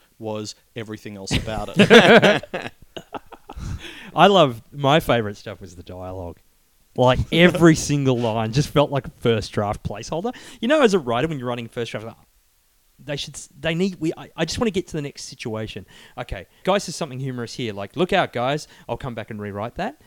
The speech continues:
Speaker 2: Except
Speaker 1: Yeah.
Speaker 2: nobody came back and rewrote it. They just put it into production.
Speaker 1: C-, I, what I would have liked is,
Speaker 2: <laughs>
Speaker 1: is if they went out on somebody saying, "Take that, mother f-," and then they cut. 'Cause they only did it, like, two or three times. And I thought
Speaker 2: Mm.
Speaker 1: if they did it five or six more
Speaker 2: <laughs>
Speaker 1: times, that could be, like,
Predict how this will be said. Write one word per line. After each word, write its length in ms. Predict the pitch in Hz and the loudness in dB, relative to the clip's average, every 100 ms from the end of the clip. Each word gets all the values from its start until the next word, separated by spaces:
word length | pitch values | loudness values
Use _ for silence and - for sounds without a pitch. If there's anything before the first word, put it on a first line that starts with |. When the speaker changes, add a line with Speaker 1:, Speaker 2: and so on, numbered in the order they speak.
| - | -14
Speaker 2:
Except 280 | 143 131 117 | -8 -4 -4
Speaker 1:
Yeah. 80 | 107 _ - 151 | -6 _ -14 -2
Speaker 2:
nobody 300 | 143 139 135 | -2 -2 -4
came 240 | 127 127 | -4 -4
back 160 | 120 120 | -4 -6
and 80 | 127 | -8
rewrote 280 | 120 120 175 | -6 -6 -6
it. 40 | |
They 80 | 151 | -8
just 140 | 131 - | -6 -4
put 120 | 127 | -4
it 80 | 123 | -6
into 120 | 117 | -12
production. 460 | 113 117 - 90 _ _ _ - | -10 -10 -10 -18 _ _ _ -8
Speaker 1:
C-, 80 | 190 | -2
I, 100 | 156 | 0
what 260 | 175 151 180 | 0 0 2
I 40 | |
would 180 | 165 139 | 0 0
have 100 | - | 2
liked 220 | 135 139 143 | 2 0 -2
is, 140 | 135 | -6
Speaker 2:
<laughs> 40 | - | -8
Speaker 1:
is 180 | 135 - | -10 -8
if 120 | 135 | -8
they 120 | 156 | -6
went 280 | 127 120 131 | -4 -4 -4
out 280 | 123 120 - - | -4 -6 -8 -12
on 400 | 135 120 117 120 | -8 -6 -8 -10
somebody 380 | 120 - 123 123 | -10 -10 -8 -10
saying, 380 | 110 139 113 110 - - - - | -10 -10 -10 -12 -18 -20 -8 2
"Take 320 | 185 185 123 | 4 4 0
that, 240 | 185 190 | -2 -2
mother 300 | 147 143 127 | -2 -2 -2
f-," 260 | 113 - - | -4 -8 -10
and 120 | 131 | -6
then 100 | 135 | -4
they 120 | 123 117 | -4 -4
cut. 360 | - 131 - - - - | -4 -6 -10 -16 -18 -18
'Cause 140 | - 151 | -8 -6
they 120 | 151 | -4
only 200 | 151 208 | -4 -8
did 160 | 175 156 | -10 -12
it, 80 | 156 | -10
like, 160 | 127 | -10
two 180 | - 139 | -10 -10
or 100 | 131 | -10
three 240 | - 127 120 | -10 -12 -12
times. 420 | - 110 175 - | -12 -10 -10 -6
And 100 | 156 | -4
I 80 | 156 | -4
thought 160 | 120 | -4
Speaker 2:
Mm. 40 | 107 | -6
Speaker 1:
if 60 | |
they 120 | - 175 | -8 -8
did 160 | 220 | -8
it 100 | 214 | -10
five 480 | - 165 151 147 147 | -10 -8 -4 -4 -4
or 160 | 147 127 | -6 -6
six 460 | - 143 - - 143 | -6 -8 -10 -14 -8
more 200 | 131 147 | -8 -6
Speaker 2:
<laughs> 20 | |
Speaker 1:
times, 500 | - 113 - - 185 | -8 -2 4 6 10
that 1120 | 254 - 269 262 - 214 - 196 208 285 - | 10 10 8 6 4 2 2 4 8 8 6
could 200 | - 175 | 0 -2
be, 260 | 156 151 156 | 0 -2 0
like, 240 | 143 143 | -2 -2